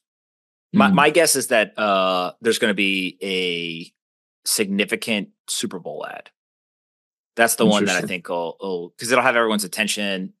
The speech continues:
Speaker 1: Somebody will put, you know, three, five million dollars, whatever, into production. It costs another, you know, five million dollars to run it.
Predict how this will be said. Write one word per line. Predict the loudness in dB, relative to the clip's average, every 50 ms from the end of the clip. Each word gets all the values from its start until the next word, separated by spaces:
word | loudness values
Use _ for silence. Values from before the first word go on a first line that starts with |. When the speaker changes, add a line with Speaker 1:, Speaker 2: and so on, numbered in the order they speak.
| _ _
Speaker 1:
Somebody | -6 -2 0 2 2
will | 2 0
put, | 0 -2 0 0 0 -2 _
you | -10 -10
know, | -10 -10 -14 -16 _ _ _ _ _ _ _ _ _ _ _ _ _ _
three, | -2 2 2 4 4 2 0
five | 0 0 0 0 2
million | 0 -4 -6 -2
dollars, | -2 0 0 0 -2 -2 -4 -6 -8
whatever, | -6 -4 -4 -4 -2 -2 -4 -2 -2 -4 -6 -8
into | -12 -12 -12 -6
production. | -4 0 0 0 0 0 -4 -6 -4 -4 -6 -8 -10 -12 _
It | -12 _
costs | -2 -2 -2 -2
another, | -4 -4 -4 -2 -2 -2 -2 -2
you | -4 -6
know, | -10
five | -4 -4 -4 -2
million | -2 -4 -4
dollars | -2 -2 -2 -4 -4
to | -8 -8
run | -6 -6 -6 -6
it. | -4 -6 -6 -8 _